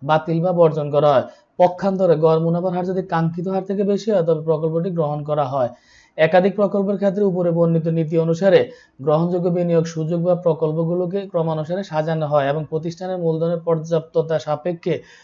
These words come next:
প্রয়োজনীয় সংখ্যক বিনিয়োগ সুযোগ বা প্রকল্প নির্বাচন করা হয়। তো এখান থেকে, আহ, লেখার পরে, আহ, তোমরা এখানে যেহেতু বলছে দুইটি উদাহরণ দিতে, তো এখানে বলছে মনে করো, আহ, তোমার বাবা ক এবং খ নামে দুটি বিনিয়োগ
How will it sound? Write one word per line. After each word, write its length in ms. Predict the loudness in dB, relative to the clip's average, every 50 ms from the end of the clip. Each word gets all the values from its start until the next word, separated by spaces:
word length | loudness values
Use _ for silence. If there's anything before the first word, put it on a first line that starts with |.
| _ _
প্রয়োজনীয় 400 | 2 4 4 4 4 4 2 0
সংখ্যক 320 | 0 -2 -4 -4 -2 -2 -2
বিনিয়োগ 380 | 0 0 0 0 -2 -4 -4
সুযোগ 340 | -6 -8 -8 -6 -4 -4 -2
বা 120 | 0 -2 -2
প্রকল্প 520 | 0 0 -2 0 0 -2 -4 -4 -4 -4
নির্বাচন 500 | -2 -2 0 0 0 -2 -2 -4 -6 -4
করা 180 | -4 -2 -2 -2
হয়। 200 | 0 0 -2 -2 -4 -10 -20 -20 -20 _ _ _ 0
তো 60 | 2
এখান 180 | 4 4 4 2
থেকে, 240 | 2 4 4 4 2
আহ, 460 | 2 -2 -8 -18 -12 -6 -4 -2 2
লেখার 280 | 2 2 2 2 0 0
পরে, 300 | 2 4 6 6 6 4 2 -6 -20 _ _ -8
আহ, 340 | -2 2 4 6 4 4 4
তোমরা 220 | 2 4 6 6
এখানে 580 | 6 6 6 4 2 2 4 4 4 4 2 0 -2 -2
যেহেতু 220 | -2 0 0 2 2
বলছে 220 | 2 2 2 0
দুইটি 260 | 0 0 0 0 0
উদাহরণ 420 | 0 0 2 2 2 2 2 2 0
দিতে, 380 | 0 2 2 2 2 2 0 -6 _ _ _ _ _ _
তো 60 | 0 0
এখানে 260 | 2 2 4 2 4
বলছে 240 | 4 2 2 0 0
মনে 260 | 0 0 0 0 2
করো, 380 | 4 4 6 6 6 6 4 2 -4 -14 -20 _ _ _ -6
আহ, 300 | -2 0 0 2 2 0
তোমার 220 | 0 0 0 0
বাবা 360 | 2 4 4 4 4 4 2
ক 220 | 2 2 4 4 6 6
এবং 200 | 4 2 0 -2
খ 80 | -2 -2
নামে 280 | -2 -2 0 0 0 0
দুটি 240 | 0 0 -2 -2 -2
বিনিয়োগ 360 | -2 -2 -2 -2 -2 -4